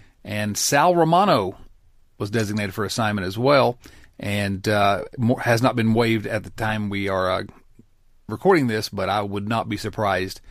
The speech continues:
if Sal Romano were claimed by someone else. So, Sal Romano, Jose Siri, d-, are you losing sleep over losing either of those guys?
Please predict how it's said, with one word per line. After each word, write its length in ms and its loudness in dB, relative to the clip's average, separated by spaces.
if 220 -8
Sal 240 -2
Romano 480 0
were 100 -14
claimed 300 -8
by 100 -8
someone 320 -8
else. 220 -12
So, 300 -6
Sal 300 0
Romano, 580 4
Jose 340 4
Siri, 560 4
d-, 460 -4
are 100 4
you 140 6
losing 240 4
sleep 300 0
over 200 2
losing 240 2
either 160 -2
of 60 -6
those 160 -10
guys? 320 -10